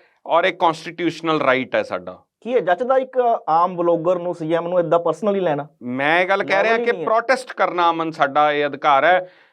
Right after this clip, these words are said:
Speaker 1: ਆਮ ਆਦਮੀ ਪਾਰਟੀ ਸੰਘਰਸ਼ ਚੋਂ ਨਿਕਲੀ ਹੋਈ ਪਾਰਟੀ ਹੈ। ਅਸੀਂ ਨੌਕਰੀਆਂ ਛੱਡ ਕੇ ਉਦੋਂ ਅੰਨਾ ਹਜ਼ਾਰੇ ਦੇ
Speaker 2: ਸੰਘਰਸ਼ ਸਾਰਾ
Speaker 1: ਸੰਘਰਸ਼ ਦੇ
Speaker 2: ਸਮਾਂ।
Speaker 1: ਵਿੱਚ, ਤੁਸੀਂ ਤਾਂ ਪਟਿਆਲੇ ਸੀ ਨਾ, ਮੈਂ ਤਾਂ ਦਿੱਲੀ ਸੀ, ਮੈਂ
Speaker 2: ਦਿੱਲੀ
Speaker 1: ਨੌਕਰੀ
Speaker 2: ਸੀ।
Speaker 1: ਛੱਡ ਕੇ ਉਦੋਂ ਉਸ ਸੰਘਰਸ਼ 'ਚ ਜਾ ਕੇ ਬੈਠਾ ਸੀ।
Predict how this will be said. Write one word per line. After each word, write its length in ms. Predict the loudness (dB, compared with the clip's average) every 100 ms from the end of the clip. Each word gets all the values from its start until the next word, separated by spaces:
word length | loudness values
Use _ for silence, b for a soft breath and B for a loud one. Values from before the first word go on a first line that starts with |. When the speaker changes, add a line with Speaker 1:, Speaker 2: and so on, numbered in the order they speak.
| B 0
Speaker 1:
ਆਮ 200 | 2 4
ਆਦਮੀ 320 | 2 0 -2
ਪਾਰਟੀ 420 | 2 2 0 -4
ਸੰਘਰਸ਼ 420 | -2 0 0 -2
ਚੋਂ 120 | -4
ਨਿਕਲੀ 360 | -2 -2 -2 0
ਹੋਈ 160 | 0 0
ਪਾਰਟੀ 400 | 0 0 0 0
ਹੈ। 60 |
ਅਸੀਂ 160 | 0 0
ਨੌਕਰੀਆਂ 500 | 0 0 -4 -4 -2
ਛੱਡ 240 | -2 -2
ਕੇ 140 | -2 -2
ਉਦੋਂ 240 | -2 -2
ਅੰਨਾ 220 | 0 0
ਹਜ਼ਾਰੇ 400 | 2 2 2 2
ਦੇ 280 | 2 2 2
Speaker 2:
ਸੰਘਰਸ਼ 320 | -2 -6 -6 -8
ਸਾਰਾ 220 | -10 -2
Speaker 1:
ਸੰਘਰਸ਼ 320 | 2 2 2
ਦੇ 60 | 0
Speaker 2:
ਸਮਾਂ। 100 | 0
Speaker 1:
ਵਿੱਚ, 180 | 0
ਤੁਸੀਂ 300 | -4 -4 0
ਤਾਂ 100 | 2
ਪਟਿਆਲੇ 440 | 2 2 2 4 2
ਸੀ 100 | 0
ਨਾ, 140 | -2
ਮੈਂ 160 | 0 0
ਤਾਂ 120 | 0
ਦਿੱਲੀ 320 | -2 -4 -4
ਸੀ, 120 | -4
ਮੈਂ 120 | -4 0
Speaker 2:
ਦਿੱਲੀ 40 |
Speaker 1:
ਨੌਕਰੀ 260 | 0 0 -2
Speaker 2:
ਸੀ। 60 |
Speaker 1:
ਛੱਡ 220 | 0 -2
ਕੇ 160 | -2 -2
ਉਦੋਂ 220 | 0 0
ਉਸ 200 | 0 -2
ਸੰਘਰਸ਼ 300 | -2 0 -2
'ਚ 100 | -2
ਜਾ 200 | 0 0
ਕੇ 120 | 0
ਬੈਠਾ 300 | 0 0 2
ਸੀ। 240 | -2 -2